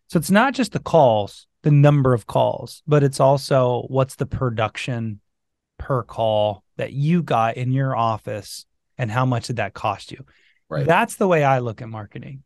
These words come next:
Speaker 1: because, um, too many times marketing companies get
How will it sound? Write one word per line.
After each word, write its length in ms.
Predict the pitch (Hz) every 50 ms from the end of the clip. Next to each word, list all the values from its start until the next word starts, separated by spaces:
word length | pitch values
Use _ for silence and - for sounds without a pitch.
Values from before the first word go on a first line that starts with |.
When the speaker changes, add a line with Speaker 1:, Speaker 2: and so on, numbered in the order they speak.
| _ _ _
Speaker 1:
because, 760 | - 135 127 110 - 135 131 127 127 123 117 110 - - - _ _ _ _ _ _ _ _ _ _ _ _ _ _ _ _ _ -
um, 640 | 135 131 123 117 117 113 110 107 104 107 110 104 104 _ _ _ _ _ _ _ _ _ _ _ -
too 200 | - - 190 190
many 300 | 180 175 170 165 156 147
times 480 | 143 - 151 151 147 143 135 131 113
marketing 440 | 117 131 131 135 131 - 143 131 123
companies 460 | - - 127 113 120 123 120 113 -
get 340 | - - 135 123 117 113 -